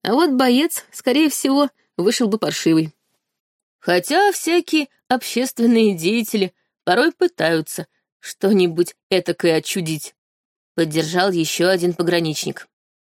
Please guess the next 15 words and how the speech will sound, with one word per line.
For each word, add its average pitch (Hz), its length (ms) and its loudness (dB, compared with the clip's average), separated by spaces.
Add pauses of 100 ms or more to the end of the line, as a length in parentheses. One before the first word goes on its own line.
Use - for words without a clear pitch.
(480)
«Наши, 262 360 0
к - 40 -4
счастью, 226 420 0
пока 165 280 -2
отбрыкиваются. 175 840 -2 (640)
Отчасти - 580 -2 (340)
и 277 160 2
благодаря 220 540 2
тем 285 300 0
же 180 120 2
немногим 185 720 2
женщинам-офицерам. 175 1040 0 (920)
Помнишь, 240 360 2 (180)
как - 240 -4
Егира 190 580 2